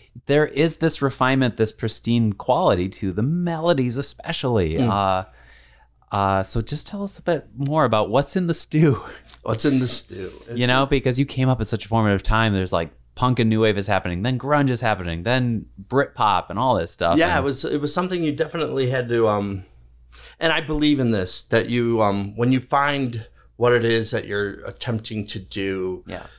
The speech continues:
Speaker 2: that you have to sort of dig your heels in and, and, and make a stand and go, "For better or worse, this is who I am.
Speaker 1: Mm-hmm.
Speaker 2: This is who we are."
Speaker 1: Mm-hmm.
Speaker 2: And, um, and then from that, you try to create your own, your own sound,
Speaker 1: Mm-hmm.
Speaker 2: which,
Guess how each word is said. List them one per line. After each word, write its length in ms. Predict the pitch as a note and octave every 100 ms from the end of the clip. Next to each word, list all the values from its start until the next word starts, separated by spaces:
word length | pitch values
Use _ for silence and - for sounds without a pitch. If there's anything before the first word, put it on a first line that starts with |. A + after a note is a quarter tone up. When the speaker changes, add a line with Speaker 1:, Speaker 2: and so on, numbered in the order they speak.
| -
Speaker 2:
that 120 | A2+
you 120 | A2 G#2+
have 180 | A2+
to 80 | -
sort 240 | - A#2 G2+
of 140 | F#2+
dig 240 | A#2+ G#2
your 120 | G2 F#2
heels 440 | A2 G#2 F#2 -
in 200 | G2+ F#2+
and, 220 | F#2 E2+ -
and, 280 | G#2 G#2 G2+
and 140 | G2+ F#2+
make 160 | F#2
a 40 | -
stand 460 | - G2 F2 E2+
and 140 | E2 E2
go, 160 | F2
"For 160 | - G#2+
better 220 | A#2+ A#2+
or 100 | A2
worse, 440 | G#2+ F#2+ F2+ - - - - _
this 220 | G#2+ A2
is 120 | G#2+ -
who 180 | A2+ F#2+
I 120 | F#2
am. 240 | E2 D#2+
Speaker 1:
Mm-hmm. 260 | F2 G2+ F#2 G2 -
Speaker 2:
This 200 | A2 -
is 100 | G#2
who 120 | A#2
we 280 | G2+ A2 A#2
are." 280 | E2+ D2 F2 G#2+
Speaker 1:
Mm-hmm. 100 | G#2 - - - G#2+
Speaker 2:
And, 300 | G#2 G2 F2+
um, 300 | F2 E2 F2+ - -
and 360 | A#2+ B2 A2 B2+
then 320 | B2 A2+ G#2 - -
from 280 | D3 D#3
that, 340 | G#2+ F2+ F2 A2
you 100 | G2
try 240 | - A2
to 80 | G2+
create 600 | - A2 G2 G2 G2 - - _ _ _
your 220 | A2 A2+ A2
own, 480 | G#2 G2+ G2 G2 -
your 200 | A2 A#2
own 200 | A2+ A2
sound, 540 | - B2+ A#2+ D#2 - G2+
Speaker 1:
Mm-hmm. 120 | G2
Speaker 2:
which, 480 | - - - -